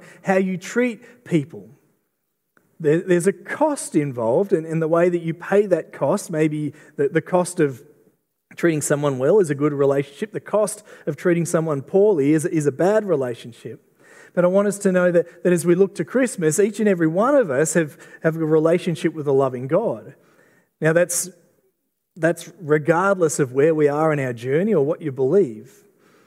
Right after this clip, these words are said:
But we have a relationship with a loving God. Some of us treat God well, some of us haven't treated God well. The sad part is that, that God is, is perfect, absolutely perfect, and you cannot put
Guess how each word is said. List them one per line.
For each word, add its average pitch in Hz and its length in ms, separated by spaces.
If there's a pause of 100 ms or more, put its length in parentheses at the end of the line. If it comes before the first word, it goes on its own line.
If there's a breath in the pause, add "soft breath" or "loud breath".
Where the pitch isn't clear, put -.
(240 soft breath)
But 156 120
we 170 140
have 214 380
a 196 80
relationship 143 760
with 139 120
a 139 40
loving 131 320
God. 156 280
Some 233 380
of 156 140
us 220 220
treat 175 260
God 156 280
well, 165 320
some 202 220
of 185 100
us 170 120
haven't 233 260
treated 139 340
God 131 240
well. 123 280 (260 loud breath)
The 165 80
sad 214 340
part 175 260
is 226 280
that, - 400
that 165 220
God 233 420
is, 185 380
is 175 180 (160)
perfect, - 840 (920 soft breath)
absolutely 226 640
perfect, 220 560
and 208 180
you 196 100
cannot 208 640
put 202 180